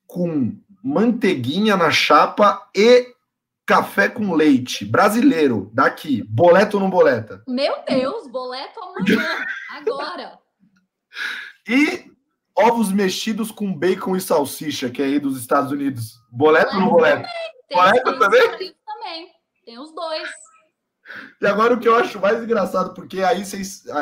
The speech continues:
Speaker 1: a-, aí nos Estados Unidos vocês comem isso, isso é, assim, qualquer coisa. Vou pedir uma salada, vem junto, é impressionante. Quando eu fui aí era assim: mac and cheese, macarrão com queijo americano, boleto ou não boleto?
Speaker 2: Não.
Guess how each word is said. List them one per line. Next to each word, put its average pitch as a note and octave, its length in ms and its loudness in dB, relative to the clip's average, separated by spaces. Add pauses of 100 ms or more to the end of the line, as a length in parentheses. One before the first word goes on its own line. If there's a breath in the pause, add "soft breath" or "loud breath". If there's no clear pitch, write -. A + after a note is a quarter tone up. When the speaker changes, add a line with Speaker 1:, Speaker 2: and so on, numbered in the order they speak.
(140)
Speaker 1:
a-, D3 120 -4
aí E3+ 100 0
nos B3 160 -2
Estados F#3 280 0
Unidos D3+ 320 -10
vocês E3+ 220 -14
comem F3+ 420 0
isso, - 180 -10
isso B3+ 240 -2
é, - 140 -6 (340)
assim, C3 520 -2
qualquer G#3 340 2
coisa. E3 180 6
Vou D3+ 100 4
pedir - 160 -2
uma F#3 120 4
salada, F#3+ 340 4
vem G#3 180 2
junto, D3 300 -4
é - 20 2
impressionante. C3+ 540 -2
Quando D3+ 160 0
eu D#3 100 -4
fui D#3+ 140 -4
aí D#3 120 0
era F3+ 160 6
assim: A#2+ 340 -2 (400 soft breath)
mac A3+ 300 0
and A3 140 4
cheese, C3 340 2
macarrão D3+ 420 2
com F#3+ 240 -2
queijo E3+ 300 2
americano, D#3 520 2
boleto F3+ 420 6
ou F#3+ 60 0
não F#3+ 80 2
boleto? A#2 580 4
Speaker 2:
Não. G3+ 360 -10